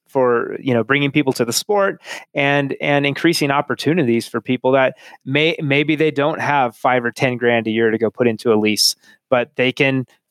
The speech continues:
find a neighbor that will let 'em hunt an acre or two, I, it's still hunting, and it's, it's pretty amazing. It, they don't necessarily need to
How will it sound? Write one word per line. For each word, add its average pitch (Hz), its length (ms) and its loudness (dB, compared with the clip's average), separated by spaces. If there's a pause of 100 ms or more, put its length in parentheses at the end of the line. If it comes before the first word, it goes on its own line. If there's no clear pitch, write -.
find 156 380 0
a 143 80 0
neighbor 123 640 0
that 123 80 0
will 117 160 2
let 123 160 2
'em 120 140 0
hunt 127 280 0 (100)
an 127 140 0
acre 120 380 2
or 107 60 2
two, 107 360 0 (100)
I, 127 80 -2
it's - 440 2
still 156 240 0
hunting, 120 440 -2
and 107 200 -2
it's, - 360 0
it's - 240 -4
pretty 160 340 0
amazing. 123 440 0
It, 120 140 0
they 151 80 2
don't 170 220 2
necessarily 143 640 0
need 139 300 0
to 120 280 0